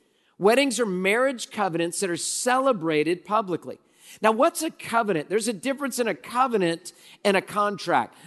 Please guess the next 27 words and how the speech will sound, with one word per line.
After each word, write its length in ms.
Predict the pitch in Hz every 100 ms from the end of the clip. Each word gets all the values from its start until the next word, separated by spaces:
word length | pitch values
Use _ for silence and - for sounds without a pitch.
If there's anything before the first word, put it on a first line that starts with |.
| 170
A 60 | 185
contract 640 | 214 247 269 - 254 220
is 100 | 214
what 180 | 220 -
you're 100 | 233
gonna 120 | 233
do 160 | 226 233
when 140 | 226
you 60 | 220
buy 220 | 190 208
a 40 | 220
car. 420 | - 185 185 185
A 40 |
contract's 520 | 185 196 208 220 208
what 200 | 214 208
you're 60 | 214
gonna 120 | 214
do 120 | 220
when 100 | 220
you 40 | 214
buy 220 | 185 202
a 40 |
house. 440 | 196 180 170 170 - - - -
Contract's 520 | 214 226 240 226 -
a 60 |
business 720 | 165 143 233 269 240 247 269 -
deal. 580 | 180 170 147 131 180